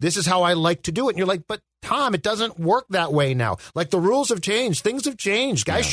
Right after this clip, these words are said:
Speaker 1: shoot threes a lot."
Speaker 2: I think you have to ask yourself, 'cause there's, in sports, there's always a blueprint for what works. And if you're the one that's creating the new blueprint, then, then that's awesome. The Vikings certainly aren't creating a new blueprint, right? They're, they're working off a blueprint that already exists, which is ball control.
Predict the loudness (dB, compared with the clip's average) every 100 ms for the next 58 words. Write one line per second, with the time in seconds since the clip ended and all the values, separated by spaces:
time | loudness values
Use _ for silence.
0 | -2 -2 -2 0 2 2 2 0 -4 -6
1 | -4 -2 0 0 2 0 0 -2 0 0
2 | 0 0 0 -2 -6 -6 0 0 0 -2
3 | -2 0 0 2 2 4 2 0 0 -2
4 | 0 -2 -2 -2 -2 -2 -2 -2 -2 -2
5 | -6 -4 -2 -2 0 0 2 2 2 0
6 | -2 -2 0 0 0 0 0 0 -2 -2
7 | -2 -2 -2 -2 -4 -4 -4 -4 -2 -2
8 | 0 0 0 -2 -4 -8 _ _ -4 -2
9 | 0 0 0 0 2 0 0 -2 -2 0
10 | 2 2 2 0 2 0 0 -4 -4 -2
11 | -2 -2 -2 -2 0 0 2 0 0 0
12 | 0 0 0 0 0 -2 -2 -2 0 0
13 | 0 0 0 -4 -4 -4 -4 -2 -2 0
14 | 0 0 2 2 2 -2